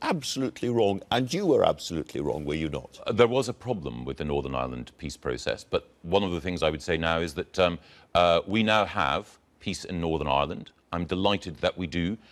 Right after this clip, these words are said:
Speaker 2: but there are things that we did during the negotiations, um, in the way in which we handled the I R A that I would not have done. And there are people, naturally, who felt,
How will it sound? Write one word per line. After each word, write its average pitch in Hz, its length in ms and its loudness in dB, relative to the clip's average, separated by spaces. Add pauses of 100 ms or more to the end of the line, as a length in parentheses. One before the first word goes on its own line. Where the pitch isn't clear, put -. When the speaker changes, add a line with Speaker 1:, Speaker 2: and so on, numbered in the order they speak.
(180)
Speaker 2:
but 92 100 -2
there 104 100 0
are 107 60 4
things 117 300 -2
that 110 80 -6
we 98 120 -6
did 98 280 -4
during 107 360 0
the 73 360 -4
negotiations, 76 840 -4 (300)
um, 78 480 2
in 85 140 -2
the 82 80 -2
way 95 160 4
in 90 80 -2
which - 160 -10
we 85 80 -8
handled 80 480 -2
the 76 100 -2
I 71 200 2
R 71 140 0
A 82 100 2
that 104 140 -4
I 127 120 0
would 123 180 -2
not 117 260 -2
have 131 200 -8
done. 127 240 0 (320)
And 110 180 2
there 107 160 6
are 101 120 8
people, 95 380 -4
naturally, 87 480 -2
who 85 120 -10
felt, - 340 0